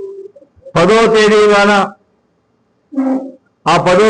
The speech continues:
తేదీన ప్రతి నియోజకవర్గంలో, అంటే జిల్లాలో ఉన్నటువంటి ఏడు నియోజకవర్గాల నుంచి కూడా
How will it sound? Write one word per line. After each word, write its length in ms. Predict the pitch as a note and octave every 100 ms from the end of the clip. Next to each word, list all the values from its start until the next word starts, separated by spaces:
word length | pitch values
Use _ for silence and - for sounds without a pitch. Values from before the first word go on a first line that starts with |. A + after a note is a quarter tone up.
| G#3+
తేదీన 340 | G#3 G#3+ G#3 G#3 F3+ F3+ F3+ - _ _ _ _ _ _ _
ప్రతి 260 | D#3+ E3+ A3 G#3+
నియోజకవర్గంలో, 800 | G3 G#3 G3 G#3 G3 G3 G3 F3 D#3
అంటే 140 | E3+ F3+
జిల్లాలో 380 | F3+ G3+ G3+ G3+
ఉన్నటువంటి 460 | G3 F#3 F#3+ F#3
ఏడు 180 | F3+ G3
నియోజకవర్గాల 680 | F#3+ F#3+ F#3 F3+ F3+ E3 F3
నుంచి 200 | E3 D#3
కూడా 180 | D#3+ F3+